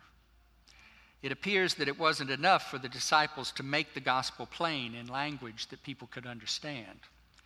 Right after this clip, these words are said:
There were some in the crowd who only heard what sounded like drunken babble when the disciples spoke of all God had done and would do now that Holy Spirit had come. Peter spoke out of love to those folks,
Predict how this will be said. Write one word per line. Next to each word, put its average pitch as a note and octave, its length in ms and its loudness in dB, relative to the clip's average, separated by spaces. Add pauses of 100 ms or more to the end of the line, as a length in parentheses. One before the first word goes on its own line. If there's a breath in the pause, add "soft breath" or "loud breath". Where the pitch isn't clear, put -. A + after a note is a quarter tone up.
(720 loud breath)
There B2+ 100 -4
were C3 100 -6
some F3+ 340 6
in D#3+ 60 -4
the D3+ 80 -2
crowd D3 400 6
who C#3 200 -4
only D#3 280 0
heard D#3+ 300 2
what D#3+ 160 -2
sounded D#3+ 480 0
like D#3+ 300 2
drunken E3 460 -2
babble C3+ 580 -2
when A#2+ 160 -10
the A#2+ 80 -12
disciples B2+ 560 -2
spoke B2+ 360 -6
of A#2+ 120 -8
all B2 180 -2
God A#2 320 -6
had A#2 180 -14
done B2+ 280 -6
and A#2 180 -12
would D3+ 320 -2
do G2+ 280 -10 (800 soft breath)
now C3 180 0
that B2+ 160 -6
Holy B2+ 240 -8
Spirit B2+ 460 -4
had A2 180 -18
come. G#2+ 360 -18 (1600 loud breath)
Peter A3+ 360 -4
spoke F3 500 0
out C#3+ 160 0
of C3+ 140 -6
love E3+ 420 2
to C#3 100 -4
those B2+ 380 -2
folks, - 640 -8